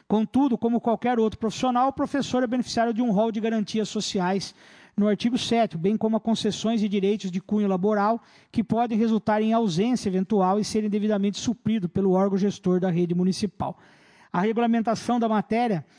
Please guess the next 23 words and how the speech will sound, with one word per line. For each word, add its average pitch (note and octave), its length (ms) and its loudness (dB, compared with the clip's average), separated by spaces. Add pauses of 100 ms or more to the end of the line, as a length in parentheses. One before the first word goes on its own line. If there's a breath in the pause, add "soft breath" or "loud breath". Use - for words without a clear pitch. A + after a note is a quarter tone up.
(140 soft breath)
fica A3+ 280 -2
a - 40 -4
cabo G#3+ 300 0
de F3 100 -2
cada G3+ 400 0
um G3 180 2
ente G3 180 -2
da F#3 80 -2
federação, A3+ 720 -2 (340 soft breath)
através G#3+ 480 0
da A3 80 0
edição G#3 360 -2
de G3+ 80 2
lei A3 160 0
própria, A3 380 -2
que G3+ 100 -2
é F#3 40 2
o F3+ 40 0
que - 80 -10
se - 100 -6
pretende F3 540 0
nessa F3 280 -2
noite, A3 420 0